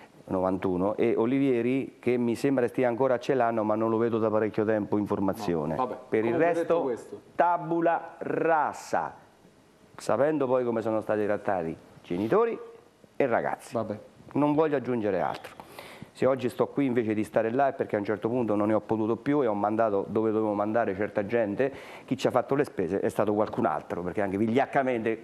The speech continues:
Speaker 1: le colpe mie le ha pagate qualcun altro, ma questo
Speaker 2: Vabbè.
Speaker 1: è un altro discorso, scusate lo sfogo. Grande, straordinaria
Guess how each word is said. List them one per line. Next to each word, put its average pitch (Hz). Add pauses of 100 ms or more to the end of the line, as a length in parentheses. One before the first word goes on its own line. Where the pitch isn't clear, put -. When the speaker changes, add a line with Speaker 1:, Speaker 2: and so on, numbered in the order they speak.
(120)
Speaker 1:
le 107
colpe 117
mie 117 (140)
le 104
ha 110
pagate 101
qualcun 95
altro, 101
ma 151
questo 110
Speaker 2:
Vabbè. 135
Speaker 1:
è 123
un 92
altro 92
discorso, 87
scusate 104
lo 90
sfogo. - (400)
Grande, 123 (800)
straordinaria 135